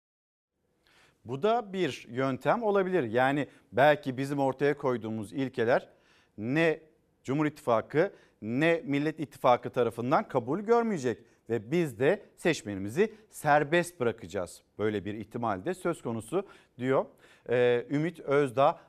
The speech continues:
Ama zaten tabiatıyla birlikte şunu da söyleyebiliriz. Kendisi de söylüyor. Onu da altını çiziyor. Yani bizim seçmenimiz ilkelere bakacak ve hani böyle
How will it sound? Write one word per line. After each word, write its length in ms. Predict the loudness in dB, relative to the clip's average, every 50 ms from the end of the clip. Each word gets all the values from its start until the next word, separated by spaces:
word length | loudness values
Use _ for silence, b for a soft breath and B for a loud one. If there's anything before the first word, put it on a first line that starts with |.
| B B
Ama 180 | -2 0 0
zaten 680 | 0 4 6 6 6 6 6 4 2 4 4 2 0 -2
tabiatıyla 1000 | 2 2 2 4 4 4 2 2 2 2 2 4 4 4 4 6 6 4 4 0 -6 _ _ _ _ _ _ _ _ _ _
birlikte 800 | -2 0 0 2 2 0 -2 -2 -4 0 4 4 4 4 2 -8 _ _
şunu 280 | _ -10 -6 -6 -4 -4
da 80 | -6 -8
söyleyebiliriz. 680 | -6 -4 -4 -2 -2 -2 -4 -2 -4 -6 -6 -6 -6
Kendisi 340 | -6 -6 -6 -6 -6 -8 -10
de 60 | -10
söylüyor. 540 | -8 -4 -2 -2 -2 -2 0 -2 -2 -2 -4
Onu 180 | -6 -8 -8 -6
da 60 | -6
altını 400 | -2 -2 -4 -4 -4 -10 -12 -12
çiziyor. 400 | -12 -14 -16 -12 -4 -2 -2 -2 B B B B B -2
Yani 400 | 0 0 2 0 -2 -6 -6 -8
bizim 280 | -8 -6 -4 -6 -6
seçmenimiz 460 | -4 -4 -6 -6 -4 -6 -8 -8 -6 -6
ilkelere 460 | -8 -8 -6 -2 -2 0 0 0 -2
bakacak 500 | -6 -10 -10 -6 0 0 0 0 0 -6 b b b b b b b -4
ve 260 | 0 0 0 0 -2 -6 -14
hani 220 | -10 -8 -8 -2 0
böyle 300 | 0 0 2 0 -2